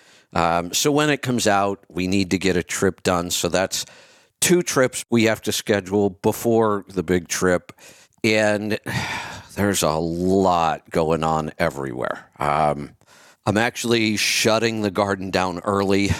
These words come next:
Unfortunately, I have to. I, I've already started to shut the garden down, but there's a lot still to do. I mean, when I say shut it down, not everything, just trying to close up some things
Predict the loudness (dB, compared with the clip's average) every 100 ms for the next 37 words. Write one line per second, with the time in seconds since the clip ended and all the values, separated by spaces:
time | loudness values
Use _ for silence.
0 | -2 -4 -2 0 0 0 0 0 0 0
1 | -2 -6 -10 -2 -2 0 -2 0 0 -2
2 | -4 -2 0 0 -2 -2 0 0 0 0
3 | -2 -2 -2 -2 -2 -2 0 -2 -2 -2
4 | -2 -4 _ _ _ -2 -2 0 0 0
5 | -4 -2 0 0 -2 -4 0 2 2 0
6 | 2 0 -2 -16 _ _ _ -2 0 0
7 | 0 0 0 0 0 0 0 0 0 0
8 | 0 0 0 0 -4 -6 -6 -4 -2 -2
9 | -4 -10 -20 -20 _ 0 0 0 -4 0
10 | 2 2 2 0 0 -4 -6 -4 -2 -2
11 | -2 -6